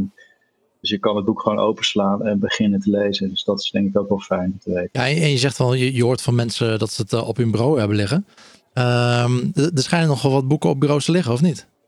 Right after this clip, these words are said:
Speaker 2: Dat is wel een succes volgens mij.
Speaker 1: Ja, we staan, eh, eigenlijk zo vanaf verschijnen, eh, op, op nummer één bij, eh, Management Boek. Ehm,
Speaker 2: Ja.
Speaker 1: dus er zijn, eh, er zijn al heel wat, eh,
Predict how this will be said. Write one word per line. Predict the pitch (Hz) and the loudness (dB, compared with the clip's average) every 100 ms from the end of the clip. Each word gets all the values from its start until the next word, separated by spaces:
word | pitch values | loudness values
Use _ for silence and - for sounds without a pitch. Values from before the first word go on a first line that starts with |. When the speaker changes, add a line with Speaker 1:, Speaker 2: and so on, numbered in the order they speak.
| _ _ | _ _
Speaker 2:
Dat | 156 | -4
is | 143 | 0
wel | 123 | -2
een | |
succes | 139 - 156 | -2 -4 -2
volgens | 131 107 | -2 0
mij. | 104 101 | 0 0
Speaker 1:
Ja, | 160 160 151 | 0 0 2
we | 151 | 0
staan, | - 131 113 | 0 2 2
eh, | 104 104 | 2 2
eigenlijk | 104 107 101 - | 2 -2 -6 -14
zo | - 120 117 101 98 | -6 -2 -2 -4 -6
vanaf | - 113 113 - _ | -2 0 0 -6 _
verschijnen, | - - 127 135 110 104 104 104 104 110 | -12 -4 0 2 2 2 0 0 -2 -2
eh, | 104 104 107 | -2 -2 -4
op, | 107 - | -6 -6
op | 110 | -2
nummer | 107 104 107 | 0 0 0
één | 120 190 139 | 0 0 2
bij, | 120 120 120 | 0 2 2
eh, | |
Management | 117 123 127 123 113 | 2 0 0 0 0
Boek. | 143 - - _ _ | 0 -4 -12 _ _
Ehm, | 107 107 104 | -4 -2 0
Speaker 2:
Ja. | 110 107 107 107 - - | 0 0 0 -2 -8 -10
Speaker 1:
dus | 107 - | -8 -6
er | - | -4
zijn, | 107 107 | -2 0
eh, | 107 | 0
er | 104 107 | -4 -4
zijn | 104 107 | -4 -2
al | 104 | -2
heel | 113 | -2
wat, | 110 104 | -2 -4
eh, | - | -4